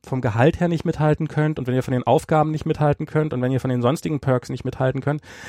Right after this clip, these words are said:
dann gebt euch doch wenigstens an den Sachen, wo ihr mithalten könnt, wo es relativ einfach ist, gebt euch doch wenigstens da ein bisschen Mühe."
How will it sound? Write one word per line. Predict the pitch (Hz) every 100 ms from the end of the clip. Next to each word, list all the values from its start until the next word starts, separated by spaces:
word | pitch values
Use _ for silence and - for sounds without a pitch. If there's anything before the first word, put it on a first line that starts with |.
| -
dann | 139
gebt | 123 -
euch | 147
doch | 135 120
wenigstens | 143 - 139
an | 127 120
den | 123 143
Sachen, | 131 131 127
wo | 120 123
ihr |
mithalten | 120 135 120 117 113
könnt, | - - 165 190
wo |
es | 139 -
relativ | 120 117 -
einfach | 139 180 -
ist, | - -
gebt | 127
euch | -
doch | 117 -
wenigstens | 117 - 117
da | - 98
ein | 110
bisschen | 117 - 117 117
Mühe." | 160 165 95